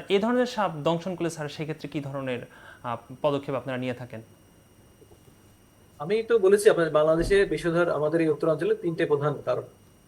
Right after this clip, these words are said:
Speaker 2: এই যে, আহ, গোখরা, কেউটে আর রাসেল ভাইপার।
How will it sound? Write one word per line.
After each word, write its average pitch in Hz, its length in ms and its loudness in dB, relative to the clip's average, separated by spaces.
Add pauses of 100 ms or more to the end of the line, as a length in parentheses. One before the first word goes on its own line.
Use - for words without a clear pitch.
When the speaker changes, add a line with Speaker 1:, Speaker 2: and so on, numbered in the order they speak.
(400)
Speaker 2:
এই 131 80 -10
যে, 131 220 2
আহ, 131 60 -2 (800)
গোখরা, 156 720 6
কেউটে 151 360 4
আর 151 120 4
রাসেল 135 220 -2
ভাইপার। 113 240 -14